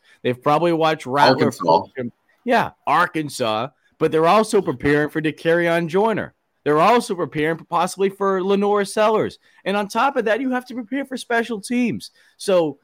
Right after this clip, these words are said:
Speaker 1: this defense that we've talked about, the lack thereof for North Carolina, boy, okay, they're gonna be spending a lot of time trying to prepare for all this and special teams.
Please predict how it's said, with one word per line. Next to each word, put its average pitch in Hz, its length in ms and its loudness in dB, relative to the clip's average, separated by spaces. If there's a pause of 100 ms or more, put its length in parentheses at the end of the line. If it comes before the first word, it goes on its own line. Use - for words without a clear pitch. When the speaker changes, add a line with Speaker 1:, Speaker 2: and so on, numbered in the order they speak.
(220)
Speaker 1:
this 165 260 -6 (280)
defense 214 560 0
that 156 120 0
we've 190 180 -4
talked 160 320 -2
about, 98 320 -6 (720)
the 143 100 0
lack 185 400 0
thereof 165 500 2
for 127 100 -8
North 123 280 -4
Carolina, 104 680 -6 (840)
boy, 120 500 -2 (240)
okay, 131 360 -2
they're 165 160 0
gonna 214 120 2
be 190 60 -6
spending 185 340 -4
a 170 40 -2
lot 165 240 2
of 139 80 -6
time 139 540 -2 (200)
trying 175 360 -2
to 170 60 -10
prepare 147 360 -4
for 180 180 -2
all 180 180 2
this 214 380 -4 (920)
and 185 240 0
special 208 400 0
teams. 226 640 -2